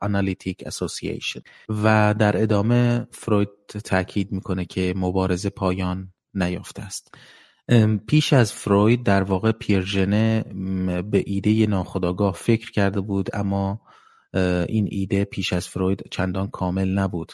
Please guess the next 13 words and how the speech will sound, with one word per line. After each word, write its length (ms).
قبل 240
از 140
فروید 640
بیشتر 560
از 220
موضع 280
فلسفی 680
به 220
اندیشه 720
و 280
به 60
همون 540
ترتیب 380